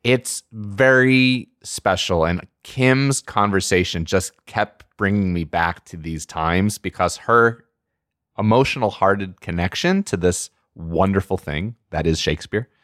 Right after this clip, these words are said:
uh, and his wonderful plays just made me think about all my wonderful times where I was like,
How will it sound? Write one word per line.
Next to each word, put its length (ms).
uh, 380
and 300
his 140
wonderful 360
plays 360
just 220
made 140
me 80
think 240
about 180
all 380
my 260
wonderful 460
times 400
where 180
I 180
was 160
like, 200